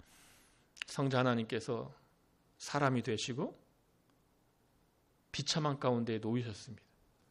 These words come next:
우리가, 우리가 당해야 할 그 진노를 대신 당하셨습니다. 어떻게 그런 일이 있을 수 있는 것일까요?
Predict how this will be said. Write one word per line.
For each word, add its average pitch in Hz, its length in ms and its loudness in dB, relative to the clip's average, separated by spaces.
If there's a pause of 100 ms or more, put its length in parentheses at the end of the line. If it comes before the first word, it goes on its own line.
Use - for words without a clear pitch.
(640)
우리가, 123 760 8 (160)
우리가 127 340 8
당해야 147 420 8
할 151 320 8
그 175 160 2
진노를 156 560 4 (460)
대신 127 280 0
당하셨습니다. 107 800 -4 (2750)
어떻게 226 360 2
그런 180 260 2
일이 139 140 2
있을 120 180 -2
수 - 140 -8
있는 107 160 -2
것일까요? - 400 -10